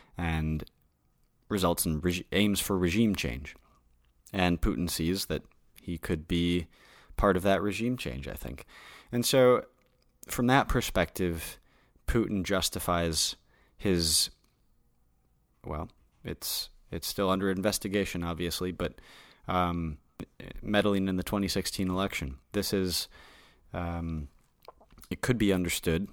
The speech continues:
that this is Putin's, this is his way of defending Russia by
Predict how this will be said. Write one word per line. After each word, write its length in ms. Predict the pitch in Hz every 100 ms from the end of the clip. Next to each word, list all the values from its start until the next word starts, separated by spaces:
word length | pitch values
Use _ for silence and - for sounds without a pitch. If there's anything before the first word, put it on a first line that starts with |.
| - _ _ _ -
that 460 | - 90 87 - -
this 200 | 92 -
is 320 | 92 87 - - -
Putin's, 840 | 101 - 90 85 85 80 - - - _ _ _ _ _ _ _ _ _
this 360 | - 85 101 -
is 240 | 101 92
his 380 | - 95 90 85
way 320 | 92 90 90
of 320 | 90 65 85 80
defending 600 | 92 92 87 85 82 80 - - - - - _ _ _ -
Russia 400 | 110 104 98 - - _ _ _ _ _ _ _
by 720 | 95 90 85 85 85 85 85